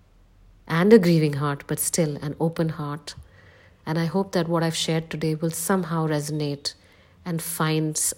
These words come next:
some space in your heart too. Merry Christmas and early, early happy wishes for a good season. And may you all be blessed.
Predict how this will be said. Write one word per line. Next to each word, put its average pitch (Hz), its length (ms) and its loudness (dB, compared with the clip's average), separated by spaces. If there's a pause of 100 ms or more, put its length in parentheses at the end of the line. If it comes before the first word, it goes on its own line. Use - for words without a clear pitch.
(120)
some 196 300 0
space 156 520 -4
in 170 160 -4
your 156 220 0
heart 165 340 -6
too. 160 280 -4 (2250)
Merry 160 240 2
Christmas 180 840 -4 (1900)
and 147 140 -6 (140)
early, 170 440 4
early 170 640 2 (640)
happy 160 460 -2
wishes 160 500 0
for 160 240 -4
a 170 60 -6
good 160 240 -4
season. 175 680 -2 (1000)
And 160 140 -4
may 160 80 2
you 151 220 4
all 143 120 0
be 151 120 -6
blessed. - 520 -4